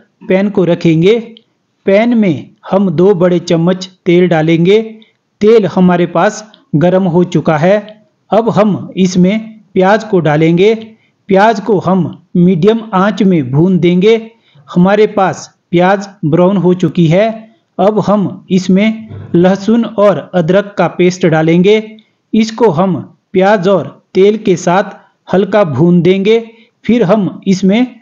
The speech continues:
टमाटर डालेंगे। टमाटर के बाद हमने जो मसाले लिए थे, इन सबको इसके बीच डाल देंगे। अब हम इसमें आधा कप गर्म पानी का डालेंगे। पानी डालने से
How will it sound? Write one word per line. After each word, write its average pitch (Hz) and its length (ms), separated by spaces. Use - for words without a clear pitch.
टमाटर 180 400
डालेंगे। 165 680
टमाटर 190 380
के 202 220
बाद 185 520
हमने 202 400
जो 175 260
मसाले 180 440
लिए 170 260
थे, 208 280
इन 220 200
सबको 190 640
इसके 214 360
बीच 180 340
डाल 156 240
देंगे। 190 400
अब 208 180
हम 185 480
इसमें 202 600
आधा 214 300
कप 202 340
गर्म 175 380
पानी 180 300
का 175 140
डालेंगे। 170 640
पानी 208 280
डालने 190 340
से 175 380